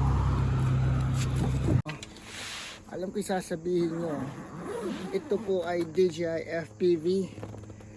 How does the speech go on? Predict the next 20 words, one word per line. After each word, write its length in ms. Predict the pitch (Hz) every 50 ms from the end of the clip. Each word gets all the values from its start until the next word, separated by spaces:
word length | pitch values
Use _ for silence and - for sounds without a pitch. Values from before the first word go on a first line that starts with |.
| - - -
Hindi 320 | 175 170 170 165 180 180 170
po 160 | - 180 175
ito 360 | 147 170 160 - - 165 156 151 147 143 147 147 147 143 143 139 - - - - - - - - - - - - - - - - - - - - - -
Avatar. 640 | - 165 165 160 143 160 156 - - 160 165 165 170 175 - - - - - - - - - - - - - - - - - -
Napakadelikadong 880 | 185 196 - - 196 185 196 170 185 180 180 180 185 180 170 160 175 170
gamitin 480 | 165 175 165 170 170 160 - 170 160 151
doon, 240 | 165 160 160 165
pero 480 | 165 - 151 151 143 139 135 139 139 131 - - - - - - - - - - - - - - - - - - - - -
gawin 280 | - 165 165 156 151 -
pa 80 | - 165 160
rin 120 | 156 156 151
natin. 360 | 147 143 135 - 135 135 135 139 - - - - - - - - - - - - - - -
Kasi 240 | - - - - 185
walang 400 | 170 170 165 165 165 160 160 160 165 165 - - -
protection 560 | 175 165 - - 165 165 151 - - 160 165
yung 120 | 160 147
propeller 600 | - 165 151 - - 160 160 156 151 156 156 156
nyo 160 | 156 151 147
sa, 120 | - - 156 151 151 147 131 117 - - - - - - - - - - - - - - - - - - - - - - - -
sa 160 | - - -